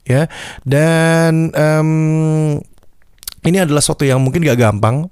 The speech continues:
Marketing your show is going to be the toughest part of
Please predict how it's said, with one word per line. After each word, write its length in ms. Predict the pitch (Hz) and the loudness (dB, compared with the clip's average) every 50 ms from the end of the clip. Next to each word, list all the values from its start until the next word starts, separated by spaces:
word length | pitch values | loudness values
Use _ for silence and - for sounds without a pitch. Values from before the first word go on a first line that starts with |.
| - 151 | -2 -2
Marketing 400 | 190 - 254 - 277 254 226 175 | -2 -2 -2 -4 -2 0 0 0
your 120 | 143 143 | 0 0
show 440 | - - 135 113 113 143 196 220 - - - - - - - | 0 2 2 2 2 2 0 -2 -4 -8 -18 -16 -14 -12 -6
is 160 | - 139 - | -2 -2 -2
going 320 | - 139 139 143 160 165 147 | 0 0 2 2 2 2 0
to 80 | - | -2
be 160 | 147 143 151 131 | -2 0 0 0
the 120 | 127 123 - _ _ _ _ - _ _ _ - | 0 -2 -4 _ _ _ _ -20 _ _ _ -6
toughest 480 | 170 165 160 170 151 - - - - - - - - | -4 -2 0 0 0 0 0 0 -2 -4 -8 -14 -6
part 320 | - 151 139 143 143 131 _ _ _ - - - - _ _ - | -2 0 2 2 0 -2 _ _ _ -20 -20 -20 -20 _ _ -4
of 80 | 139 | -4